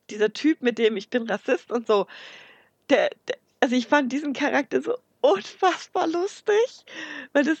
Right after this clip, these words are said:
das geht dann immer noch weiter mit seiner Freundin, weil er ist, er müsste ja eigentlich mit seiner Freundin jetzt im Urlaub sein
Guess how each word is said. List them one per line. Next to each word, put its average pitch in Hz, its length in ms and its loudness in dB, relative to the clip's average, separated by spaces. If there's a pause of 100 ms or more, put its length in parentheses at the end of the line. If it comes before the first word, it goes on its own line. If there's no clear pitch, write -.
(100)
das - 420 -8
geht 320 160 2
dann 262 120 2
immer 262 160 -2
noch 233 200 -2
weiter 277 360 4
mit 240 160 -4
seiner 240 220 0
Freundin, 277 640 0
weil 226 160 4
er 214 80 4
ist, 240 120 -8
er - 180 -4
müsste 226 420 -6
ja - 80 4
eigentlich 226 200 4
mit 214 120 -8
seiner 208 160 0
Freundin 214 340 -2
jetzt - 180 -8
im - 100 -12
Urlaub 240 360 0
sein 240 440 2